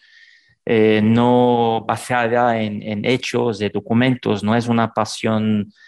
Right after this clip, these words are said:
sin sentido, ¿no? Eh, eh, entonces, sí, te agradezco mucho por tenerme dado más este espacio,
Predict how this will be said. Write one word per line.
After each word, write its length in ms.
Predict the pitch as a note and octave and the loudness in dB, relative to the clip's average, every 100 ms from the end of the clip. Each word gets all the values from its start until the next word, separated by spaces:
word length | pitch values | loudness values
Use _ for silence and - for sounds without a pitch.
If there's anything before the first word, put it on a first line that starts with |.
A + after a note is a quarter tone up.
| - _ - | -20 _ -18
sin 600 | - - A2+ A2 A2 G#2 | -14 -4 0 2 0 -2
sentido, 640 | - G#2 F#2+ C3+ A#2+ G2+ | -4 -4 0 2 4 2
¿no? 580 | F#2+ G2+ A2+ B2+ A#2+ - | 2 0 0 2 0 -4
Eh, 760 | - G2+ G2+ G2 G2 G2 G2+ G2 | -4 -2 0 0 2 0 -2 -4
eh, 580 | G2 F#2+ F#2+ F#2+ F#2 G2 - - - | -2 -2 0 -2 -2 -6 -12 -20 -6
entonces, 880 | G#2+ G#2+ A2 - A2 G#2+ G#2 G2+ - | -4 0 0 2 4 4 4 0 -2
sí, 300 | A2+ G2 - | 0 -2 -4
te 140 | - A2+ | 0 2
agradezco 580 | A2 A2 A#2 - A#2 | 4 4 2 2 0
mucho 600 | A2+ B2 C3 - C3+ E3+ - - - - _ _ - | 2 2 0 0 -2 -4 -10 -20 -20 -20 _ _ -2
por 500 | G#2+ G#2 G#2 G#2 G#2 | 2 4 4 2 0
tenerme 560 | G#2+ G#2+ A2+ A2+ A2+ | 0 2 2 2 2
dado 600 | G#2+ A2+ A2 A#2 A#2 - - | 2 2 2 2 0 -2 -8
más 420 | G#2+ A#2 A#2+ - | -2 -2 -2 -4
este 840 | A#2 A2+ - G#2+ G#2 G2+ G2+ G2 | -4 -4 -4 0 0 2 0 0
espacio, 720 | G2 - A#2+ A2 - A#2 D3+ | -2 -2 -2 -2 -2 -2 -2